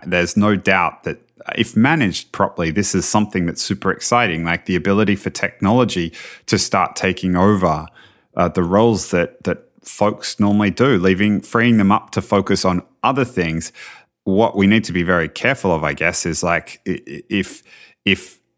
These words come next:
<laughs> well, and again, like, thinking about it in terms of income equality, like, any time equality is, has, has skewed too much, things end up in a, in a very bad state. And the question, I think, is, like,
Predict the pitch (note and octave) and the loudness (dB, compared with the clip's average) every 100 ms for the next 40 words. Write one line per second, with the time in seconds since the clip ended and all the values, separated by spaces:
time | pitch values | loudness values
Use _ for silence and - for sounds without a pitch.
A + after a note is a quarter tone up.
0 | _ - - A#2 - - - - - G#2 | _ -10 -2 0 -2 -10 -20 -10 0 2
1 | G2 C3+ C3 - A2 A2+ F#2+ F#2 F#2 - | 2 2 0 0 0 2 2 2 0 2
2 | C#3 C3+ B2 G#2+ G2+ F#2 F#2 F2 G#2 F2 | 0 4 2 2 2 2 0 0 0 0
3 | F2 - A2+ A#2+ G#2+ F2+ D#2+ - A2+ G2 | -2 0 0 2 0 -2 -2 0 2 2
4 | E2+ E2 E2+ - G#2 A#2+ B2 - G#2+ A2+ | 0 -2 -2 -2 0 2 0 0 2 4
5 | F#2+ E2+ - - - A2+ A2+ G2 F2+ E2 | 4 0 -4 -4 2 2 4 4 2 0
6 | - E2+ F2 D#2+ - - - F2+ - - | -4 -2 -2 -2 -6 -6 -4 -2 -4 -4
7 | - A2+ G#2+ - G#2+ G2 G#2+ A2 - - | 0 2 2 0 0 2 2 2 -2 -2
8 | G2+ G2+ F#2+ F#2 F2+ F2+ - F#2 F2+ F2 | 0 0 2 0 2 -2 -2 -4 -2 -2
9 | D#2 - F#2 F2 E2+ F#2+ F#2 E2+ F2 D#2+ | -6 -4 -2 -2 0 0 2 0 0 0
10 | - - D#3 G#2 - - F#3+ F#2 - - | -2 -2 -2 -2 -4 -4 -2 -2 -4 -16
11 | - - - G#2+ - C#3 C#3+ - A#2+ G2 | -20 -20 -6 -6 -2 -2 0 0 2 2
12 | F2 - G2 E3+ - A#2+ F#2+ - G2+ F#2 | 0 -4 -2 -2 0 0 0 0 0 0
13 | E2 F#2+ F#2 D#2 - | 0 -2 -2 -4 -10